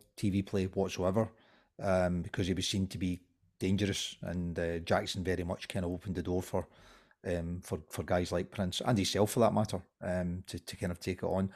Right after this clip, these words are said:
Whether that's a good or a bad thing from the kind of M T V side, the sort of power it had eventually is,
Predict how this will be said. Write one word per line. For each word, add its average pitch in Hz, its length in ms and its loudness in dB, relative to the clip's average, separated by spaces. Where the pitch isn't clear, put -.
Whether 147 240 10
that's 113 180 10
a 98 60 -2
good 101 140 2
or 95 40 6
a 90 40 6
bad 98 180 8
thing 104 240 2
from 95 220 0
the 92 100 4
kind 95 220 -2
of 87 100 0
M 92 140 2
T 95 160 -2
V 101 120 -2
side, 110 300 4
the 92 160 -2
sort - 240 -6
of - 80 -16
power 104 240 2
it 110 160 2
had 104 180 2
eventually 95 440 0
is, 92 200 -4